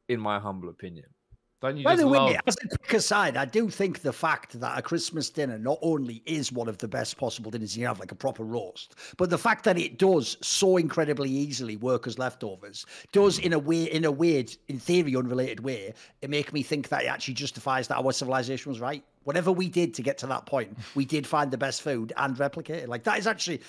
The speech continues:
Speaker 3: if that's the zenith of our food civilization, we nailed it with the roast dinner. Like, it's a fucking
Speaker 1: Mm.
Speaker 3: banger.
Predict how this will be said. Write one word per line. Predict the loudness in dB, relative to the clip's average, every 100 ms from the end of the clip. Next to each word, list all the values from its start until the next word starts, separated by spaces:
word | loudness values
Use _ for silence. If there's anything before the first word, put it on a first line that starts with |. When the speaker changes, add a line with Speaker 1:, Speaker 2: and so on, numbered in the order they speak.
| -4
Speaker 3:
if | 2
that's | 2 2
the | -6
zenith | 0 0 0 -2 -2
of |
our | 0 2 0
food | 0 0 0
civilization, | -2 -2 -2 -4 -8 -10
we |
nailed | -4 0 0 -4
it |
with | -12
the | -10
roast | -10 -10 -12
dinner. | -14 -16
Like, | -14 -14
it's |
a | -12
fucking | -12 -12 -10
Speaker 1:
Mm. |
Speaker 3:
banger. | -8 -8 -10 -16